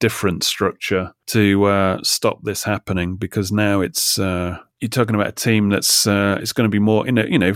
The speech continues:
it's, it's evolving all the time. I mean, they're not stupid, they're savvy. We, you know, I've, I praised them on the last show, I think, uh,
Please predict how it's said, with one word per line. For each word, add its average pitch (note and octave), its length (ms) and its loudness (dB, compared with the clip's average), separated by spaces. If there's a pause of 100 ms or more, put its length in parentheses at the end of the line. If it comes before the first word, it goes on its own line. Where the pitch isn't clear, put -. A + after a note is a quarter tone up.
it's, - 200 -4
it's C3 200 -2
evolving A#2 460 2
all G#2+ 160 2
the F#2+ 80 0
time. A#2 340 0
I A2 40 2
mean, D3+ 160 2
they're G#2+ 100 4
not G2+ 200 2
stupid, A#2 440 0
they're F#2 80 2
savvy. G#2+ 460 0
We, G#2 200 0
you A#2 60 0
know, F2+ 140 0
I've, F#2 180 -8
I F#2+ 80 -4
praised G2+ 400 -2
them G2+ 140 0
on F#2 80 -2
the F#2+ 80 -2
last A2+ 260 0
show, F#2+ 300 2
I - 20 -8
think, F#2+ 460 -4
uh, G2+ 160 0